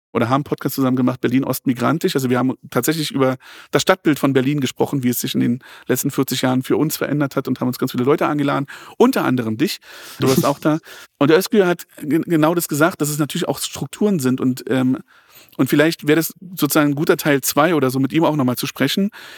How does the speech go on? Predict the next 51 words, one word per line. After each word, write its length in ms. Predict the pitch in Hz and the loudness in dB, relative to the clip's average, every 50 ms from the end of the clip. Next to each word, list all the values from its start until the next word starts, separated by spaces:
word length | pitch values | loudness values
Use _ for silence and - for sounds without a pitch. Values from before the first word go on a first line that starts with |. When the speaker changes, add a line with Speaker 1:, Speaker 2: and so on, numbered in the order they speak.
| - - - | -20 -18 -10
Speaker 1:
weil 420 | - 131 139 135 139 143 147 151 - | -2 2 2 4 4 4 2 2 2
was 180 | - 139 139 160 | 0 0 0 2
er 120 | 160 - | 2 2
auch 140 | 156 190 - | 2 0 0
gesagt 400 | - 202 175 170 160 160 - - | 0 0 2 2 0 0 -2 -4
hat, 120 | 165 - | -4 -4
ist, 120 | - - - | -4 -2 0
naja, 160 | 143 160 190 | 0 2 2
du 100 | 156 147 | 2 0
musst 180 | 139 165 - - | 0 -2 -2 -2
ja 80 | 175 - | -2 -2
auch 140 | 170 - | -2 -2
mehr 120 | 143 135 127 | -2 -4 -2
Vertrauen 560 | - - - - - 120 131 175 220 226 208 | -4 -6 -6 -4 0 2 2 2 2 2 0
aufbauen, 640 | - - 131 139 - - - 131 127 147 170 185 | 0 0 -2 -2 -2 -2 0 0 2 2 2 2
dass 140 | 151 147 - | 0 -2 0
die 40 | 165 | 0
Leute 300 | 139 135 147 165 151 127 | 0 2 2 0 0 0
wirklich, 380 | 139 160 - - 190 165 - - - - - - - - - - | 0 0 0 0 0 -2 -2 -4 -10 -16 -20 -20 -20 -20 -8 -2
also 140 | - 131 127 | 0 2 2
dass 160 | 135 131 - | 2 2 4
Leute 320 | 143 139 151 185 - 196 160 | 4 4 4 4 2 0 -2
wirklich 180 | 170 165 170 - | -4 -2 -2 0
sagen, 180 | 156 147 147 - | 0 0 0 -2
ich 140 | 143 - - | -6 -4 -2
gehe 120 | 143 170 | 0 2
jetzt 160 | 202 185 - | 2 2 0
auf 120 | 139 - - | -4 -6 -4
diese 200 | 143 143 135 120 | -2 -2 0 0
Demo 340 | 120 131 160 156 127 123 | 2 2 2 2 2 2
und 140 | 151 107 120 | 2 0 0
ich 120 | 120 - - | -2 -2 0
fühle 100 | 170 170 | 0 0
mich 120 | 160 - | 0 0
da 100 | - 82 | 0 -2
auch 100 | 113 117 | -2 0
sicher, 320 | 120 143 151 - - - 104 _ _ _ _ _ _ | -2 -2 -2 -2 -2 -6 -10 _ _ _ _ _ _
ja, 160 | - 120 120 127 | -2 -2 -2 0
in 140 | - 120 - | -2 -2 -2
Zeiten 360 | - 113 110 - - 117 104 | -2 -2 -2 -2 -2 -4 -4
wie 80 | 107 | -4
diesen. 320 | 104 107 107 107 107 104 - - - - - - - | -4 -4 -4 -4 -6 -6 -8 -10 -16 -20 -12 -4 0
Also 180 | 123 117 127 123 | 0 2 2 2
der 80 | 131 | 4
Bundeskanzler 540 | 120 135 175 208 220 - - - 107 110 117 | 4 4 4 2 2 0 0 2 4 4 4
Speaker 2:
Mhm. 20 | 131 | 4
Speaker 1:
stellt 220 | - 156 151 - | 4 2 2 0
sich 100 | 135 - | 0 0
hin 160 | - 190 202 | 0 2 2
und 140 | 185 156 123 | 2 2 2
sagt, 380 | 131 131 143 165 - - - | 2 2 2 0 -2 -6 -14